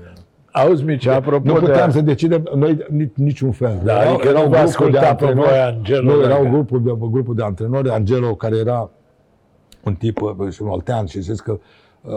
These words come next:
Speaker 2: avea ideile lui și foarte greu îl scoteai din toate astea, plus cei, uh, cei antrenori ăștia.
Speaker 1: Da, era f-, cum a fost și Pițurcă mai târziu, tot oltean încăpățânat, adică dacă intra lui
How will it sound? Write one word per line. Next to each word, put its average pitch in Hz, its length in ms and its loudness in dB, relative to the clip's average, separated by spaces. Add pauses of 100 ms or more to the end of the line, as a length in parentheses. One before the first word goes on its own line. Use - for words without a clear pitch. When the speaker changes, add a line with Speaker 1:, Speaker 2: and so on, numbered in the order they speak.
Speaker 2:
avea 120 220 0
ideile 117 400 0
lui 110 180 0
și 104 160 -8
foarte 110 320 -6
greu 104 180 -4
îl 101 80 -4
scoteai 104 340 -8
din 92 140 -8
toate 85 260 -12
astea, 156 340 -8
plus 220 300 -4
cei, 170 300 0
uh, 170 200 -6 (140)
cei 151 220 -8
antrenori 123 460 -8
ăștia. - 240 -16 (480)
Speaker 1:
Da, 180 140 0
era 143 260 0
f-, - 140 -18 (440)
cum 170 120 -2
a 180 100 2
fost - 440 -4
și 170 180 -8
Pițurcă 147 640 -4
mai 120 400 -4
târziu, 117 640 -4
tot 147 220 -2
oltean 139 400 -2
încăpățânat, 170 800 -4
adică 123 320 -6
dacă 123 120 -8
intra 139 400 -4
lui 143 240 -4